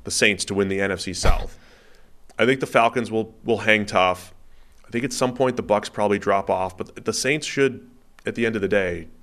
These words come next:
be a game or two better than everybody else in the South if they play to their capabilities, and I thought last week was a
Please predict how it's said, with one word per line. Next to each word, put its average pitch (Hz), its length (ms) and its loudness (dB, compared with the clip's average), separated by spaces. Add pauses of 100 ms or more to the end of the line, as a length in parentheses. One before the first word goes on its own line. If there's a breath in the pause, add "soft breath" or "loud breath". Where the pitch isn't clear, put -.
(220)
be 107 120 -2
a 95 40 -2
game 98 280 -2
or 90 40 -2
two 98 220 -4
better 87 480 -2
than 95 120 -2
everybody 92 300 -2
else 90 180 -4
in 87 80 -8
the 90 40 -10
South 90 360 -2
if 90 100 -14
they 101 100 -4
play 107 220 0
to 95 60 -6
their 92 120 -2
capabilities, 101 680 -2
and 90 80 -4
I 90 40 -4
thought 95 180 0
last 92 280 -4
week 95 160 -6
was 90 140 -8
a 90 120 -4